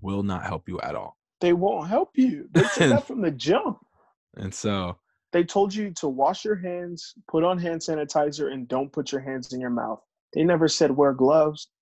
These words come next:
Speaker 2: They never
Speaker 1: Yeah.
Speaker 2: said wear masks because that stuff is not gonna protect you from the virus. It's not.
Speaker 1: Yeah.
Speaker 2: It's just not. But also, why do people need to stock up on toilet paper? I don't understand
Speaker 1: I
Speaker 2: that.
Speaker 1: don't get that. I don't get that one at all. I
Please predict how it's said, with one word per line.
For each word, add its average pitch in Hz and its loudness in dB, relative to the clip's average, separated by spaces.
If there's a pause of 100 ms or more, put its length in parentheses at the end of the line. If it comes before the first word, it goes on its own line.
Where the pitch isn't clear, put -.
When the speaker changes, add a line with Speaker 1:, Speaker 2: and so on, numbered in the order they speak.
Speaker 2:
They 175 0
never 165 4
Speaker 1:
Yeah. 147 2
Speaker 2:
said 139 2
wear 135 0
masks 151 0
because 143 -4
that 156 4
stuff 160 -4
is 139 -6
not 151 -6
gonna 143 -8
protect 175 -4
you 135 4
from 135 -2
the 135 -2
virus. - -2
It's - -8
not. 151 2
Speaker 1:
Yeah. - 2
Speaker 2:
It's - -10
just 151 -2
not. 160 2 (680)
But 175 2 (300)
also, 151 0
why 160 -12
do 240 -6
people 247 -12
need 226 -8
to 202 -10
stock 160 -4
up 175 -4
on 151 -8
toilet 156 -6
paper? 123 -6
I 131 -2
don't 147 -6
understand 139 -6
Speaker 1:
I 107 -2
Speaker 2:
that. 120 4
Speaker 1:
don't 127 2
get 110 -2
that. 92 -2
I 92 -2
don't 113 0
get 104 -4
that 101 -2
one 95 -2
at 82 -4
all. 85 -2
I 80 -4